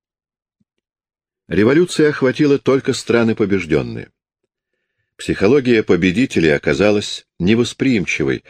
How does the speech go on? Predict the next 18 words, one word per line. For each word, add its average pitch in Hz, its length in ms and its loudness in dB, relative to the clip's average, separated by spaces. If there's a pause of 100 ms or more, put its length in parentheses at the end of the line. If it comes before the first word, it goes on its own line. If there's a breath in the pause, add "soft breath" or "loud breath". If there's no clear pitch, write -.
(200 loud breath)
к - 120 -16
проповеди 82 640 2
крушения 80 640 0
современного 95 720 0
государственного 78 880 -6
строя. 62 500 -8 (1160)
Но 95 160 2
и 127 120 2
там, 92 440 -2 (140)
в - 100 -16
стане 147 380 0
побеждённых, 78 840 -2 (680)
события 110 580 0
протекали 117 560 0
иначе, 98 520 -2 (320 soft breath)
чем 82 280 0
в 71 60 -2
России. 71 540 -4